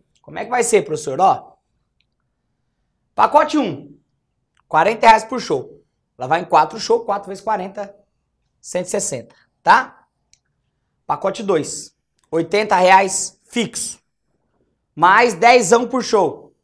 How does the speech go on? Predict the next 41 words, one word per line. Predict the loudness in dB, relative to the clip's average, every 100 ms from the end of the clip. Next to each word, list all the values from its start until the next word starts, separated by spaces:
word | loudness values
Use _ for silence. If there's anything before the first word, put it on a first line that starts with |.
| _
Quatro | 6 8 6 4
vezes | 2
dezão, | 6 6 6 2 0 -14 _ _
quarenta. | 4 4 4 0 -10 _ _ _ _ _ _ -4
Mais | 4 4 6
oitenta | 2 2 -2 -2
que | -2
é | -2
fixo, | -2 -6 -6 -16 _ _
cento | -16 -10 -6 -6 -8 -14
e |
vinte | -12 -10 -12 -12 -14
reais. | -10 -12 -12 -20 -20 _ _ _ _ _ _ -12
E | -10
por | -8
último, | -8 -10 -8
o |
pacote | -2 -2 0 -4 -4
três. | -4 -6 -8 -14 _ _ _ _ _ _ _ _ _
Eu | -6 -6
disse | -4 -8 0
que | 2
era | 2
sessenta | 0 -6 -4 -4 0
reais | 2 2 0 -8 -10
pra | -10
cada | -4 -4 -2
quatro | 0 0 -2
shows. | -6 -8 -8 -14
E | -14
se | -4
ela | -2
vai | 0 0
exatamente | -2 -4 -6 -6 -10
em |
quatro, | 2 4 4 -2
ela | -6
vai | -6
pagar | -6 -4 -4 -6
sessenta | -16 -12 -8 -6 -4 0
reais. | 0 0 -6